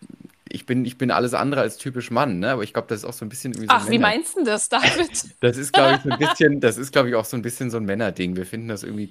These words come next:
Speaker 1: cool,
Speaker 2: Ja.
Speaker 1: so aufs Gas drücken und dann röhrt so ein bisschen und das ist schon
Speaker 2: Ja, also ich glaube, ich, und das haben wir auch gerade, äh, dazu wollten wir auch nochmal was erzählen, zu unserem letzten Projekt mit dem, ähm, mit unserem Kunden Johannes, weil wir da so krass geile Ergebnisse hatten. Äh, und wir hat-, durften beide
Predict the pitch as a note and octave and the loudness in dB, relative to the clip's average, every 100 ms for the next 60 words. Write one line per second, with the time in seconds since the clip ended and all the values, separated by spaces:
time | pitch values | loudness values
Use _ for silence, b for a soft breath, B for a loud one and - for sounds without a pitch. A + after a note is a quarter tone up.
0 | - G#2+ F#2+ F3+ - - F#2+ - F2+ G2+ | -4 -2 -2 -2 0 0 -2 -6 -6 -6
1 | - G#2+ A2+ G2 F#2+ F#2+ F#2+ F#2+ G#2 - | -6 -6 -4 -4 -2 -2 2 2 2 0
2 | G2 G2 - G2+ F#2+ - E2 - G#2+ - | -6 -6 -6 -6 -6 -10 -14 -14 -14 0
3 | B2 G#3+ B3 B3 C4 - A#3 B3 A#3 A3+ | 4 4 4 2 4 6 6 6 4 0
4 | A#3+ A3+ A3+ A#3+ A3 A3 - G#3 A3+ A3 | -2 -2 0 0 2 0 2 2 4 2
5 | G#3+ G3 G3 G3+ G3 G3 F#3 F#3+ G#3 F#3 | 2 0 -2 -2 -4 -4 -4 -4 -4 -2
6 | F#3+ F#3+ G3 F#3 G#3 - F#3 F#3+ G3 F#3 | -2 -2 -2 -2 -4 -4 -6 -8 -8 -6
7 | F#3+ - G#3+ - F#3+ G3 - G3+ F#3+ F#3 | 0 0 0 -4 -6 -6 -8 -4 -4 -4
8 | - - F3 F3 G3 G3 - G3 G3 - | -4 0 0 0 -4 -6 -6 -2 -2 4
9 | B3+ A#3 G#3 G3+ A#3 A#3+ G3+ G3 G3+ G3 | 4 6 4 4 2 4 4 4 4 4
10 | G3 - - - G#3+ - F#3+ F#3+ F#3+ G#3 | 2 -4 -6 -2 0 2 4 4 4 2
11 | G#3+ G3+ F#3+ G3 G#3+ B3+ B B B B | 0 0 0 0 -2 -4 B B B B
12 | B _ _ A#3+ A3+ A#3+ A3+ A#3+ G#3 A#3 | B _ _ 6 6 6 4 0 0 -4
13 | A#3+ - A3+ G3+ | -4 -4 2 2